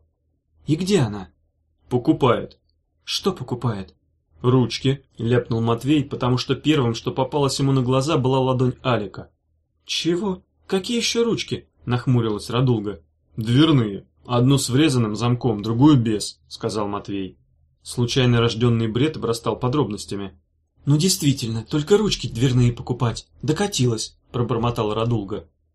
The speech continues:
«А что такое? Конституция этого не запрещает». Багров уже настолько поверил, что Ирка покупает ручки, что негодовал абсолютно искренне. «Твоя хозяйка не передала копье Брунгильде.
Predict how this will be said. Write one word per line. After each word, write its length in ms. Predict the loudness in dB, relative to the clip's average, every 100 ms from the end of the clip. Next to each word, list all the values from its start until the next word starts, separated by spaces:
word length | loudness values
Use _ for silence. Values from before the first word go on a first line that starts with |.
| _ _
«А 120 | -8
что 240 | -4 0 0
такое? 440 | 0 0 -2 -2
Конституция 760 | -2 -2 0 -2 -2 -4 -2 -2
этого 200 | 2 4
не 100 | 4
запрещает». 760 | 2 0 0 0 0 0 -2 _ _ _ -6
Багров 400 | -2 2 2 2
уже 180 | 0 0
настолько 500 | -2 0 0 0 -2
поверил, 480 | 0 2 2 0 -2
что 220 | -2 0
Ирка 280 | 0 -2 -8
покупает 540 | -6 -4 0 0 2
ручки, 380 | 0 0 -4 -10
что 240 | -6 0
негодовал 580 | 2 2 2 2 2 2
абсолютно 480 | 0 0 -2 -2 -4
искренне. 720 | -4 -4 -4 -8 -8 -10 -12 _ _ _ _ _ _ _ _ _
«Твоя 280 | 0 2 0
хозяйка 480 | 0 0 2 2 2
не 120 | 2
передала 400 | 2 0 0 0
копье 300 | -4 0 0
Брунгильде. 680 | 2 0 2 0 0 -6